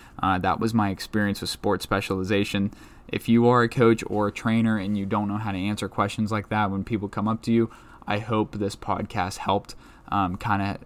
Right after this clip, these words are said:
help formulate an answer for you to give your own clients or athletes when they do come to you with questions like that. And, uh, you'll be able to answer it really quickly, and you'll start to become a role model for that person and someone that they can trust. And that's what it's all about.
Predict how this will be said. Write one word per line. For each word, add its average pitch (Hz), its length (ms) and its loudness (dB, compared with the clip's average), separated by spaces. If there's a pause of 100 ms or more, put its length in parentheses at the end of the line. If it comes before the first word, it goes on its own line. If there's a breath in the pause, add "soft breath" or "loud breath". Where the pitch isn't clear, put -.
help 110 220 0
formulate 107 640 2
an 92 120 -2
answer 101 400 -4
for - 120 -6
you 95 140 -2
to 101 100 0
give 101 220 2
your 101 120 -2
own 107 180 2
clients 110 440 0
or 110 100 2
athletes 120 500 -2
when 101 140 -2
they 98 180 0
do 117 280 2
come 120 260 0
to 120 100 0
you 120 80 2
with 120 160 -4
questions 120 440 -2
like 120 220 -4
that. 143 260 -2 (480 loud breath)
And, 101 320 0
uh, 95 240 -2
you'll 104 120 -2
be 104 100 0
able 98 120 2
to 95 60 0
answer 95 240 -2
it 90 60 -4
really 92 240 0
quickly, 90 380 -4
and 95 100 -2
you'll 90 120 -6
start 98 360 -2
to 95 380 -2 (380 loud breath)
become 110 280 0
a 98 60 0
role 95 240 0
model 90 300 -4
for - 140 -6
that 92 180 -6
person 98 340 -4
and 101 120 -4
someone 104 300 0
that 92 120 -6
they 92 140 -2
can - 160 -8
trust. - 500 -4
And 98 120 -4
that's 98 180 -4
what 104 120 0
it's - 120 -6
all 87 120 -2
about. 80 340 -4